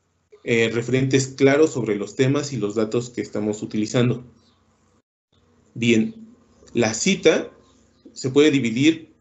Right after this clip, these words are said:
principalmente en dos, que es la cita textual o la cita indirecta, que es parafraseada,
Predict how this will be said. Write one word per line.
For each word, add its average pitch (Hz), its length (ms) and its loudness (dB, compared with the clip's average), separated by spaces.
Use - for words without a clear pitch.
principalmente 120 720 -2
en 107 80 -2
dos, - 380 -4
que 120 260 2
es 127 180 -2
la 117 140 -4
cita 131 380 -6
textual 165 560 -2
o 127 140 -4
la 117 140 0
cita 127 760 -4
indirecta, 131 640 -2
que 113 140 -4
es 110 180 -10
parafraseada, 127 880 -2